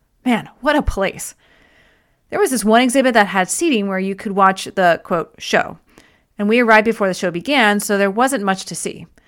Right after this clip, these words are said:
It was just a murky pond with a fence around it. So far, I wasn't that impressed. Then the gamekeeper came out and he started telling us about Hagrid, the crocodile who lived in this pond. "Really?" I thought.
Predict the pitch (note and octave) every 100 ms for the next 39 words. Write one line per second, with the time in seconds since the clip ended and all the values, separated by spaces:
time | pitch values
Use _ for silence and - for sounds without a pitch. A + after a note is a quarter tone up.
0 | _ _ - C4+ F4 D#4 A3+ A3 A#3 A3
1 | F#3+ F3+ F3 D#3+ - G#3 - - - -
2 | F#3 _ _ _ _ _ _ - C4 C4
3 | A3+ F#3+ F3 _ G3+ G3+ G3 F#3 E3+ D#3+
4 | D3 - - - _ _ _ _ _ _
5 | _ _ _ _ E4+ F4 C#4 C4+ C4+ B3+
6 | A3+ A#3 G#3+ F3 F3+ F#3+ F#3 G3+ G3 -
7 | F#3+ F#3+ F#3+ D#3+ - - - B3+ B3+ E3+
8 | C#3 G#3+ - G3 G3 C#4 C#4 A3+ G3 G3
9 | G3+ F#3 F3+ E3+ - D#3+ - - _ _
10 | _ _ _ _ D3+ D3 D#3+ A3+ C4+ A#3
11 | A#3+ C#4 D#4+ -